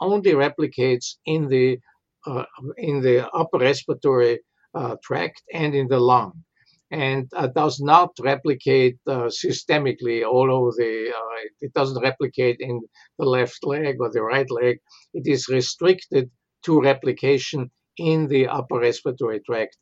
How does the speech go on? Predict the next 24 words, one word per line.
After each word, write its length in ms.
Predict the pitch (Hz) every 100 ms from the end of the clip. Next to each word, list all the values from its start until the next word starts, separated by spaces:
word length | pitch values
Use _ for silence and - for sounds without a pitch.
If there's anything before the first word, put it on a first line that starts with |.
| -
and 240 | 123 104 -
the 80 | 107
lung. 260 | 110 98 - _ _ _ _
And 160 | 143 131
there, 400 | 190 196 151 160 - -
it 180 | 147 -
basically, 680 | 175 190 185 156 160 160 - _ -
uh, 300 | 170 139 135 -
infects 640 | 147 127 - 190 - -
cells 580 | - 113 107 175 185 - _ _ _
and 320 | 185 196 196 180
kills 320 | - 214 170 -
them. 280 | 113 98 - _ -
And 180 | 143 127
then, 340 | 165 190 175 - _
uh, 240 | 165 135 127
we 140 | 170
have, 420 | 143 143 151 135 - - -
uh, 300 | 165 143 131 - _ -
basically 640 | 151 147 165 151 147 143
a 100 | 127
lot 240 | 123 143 156
of, 200 | 139 123 - 175
uh, 100 | 139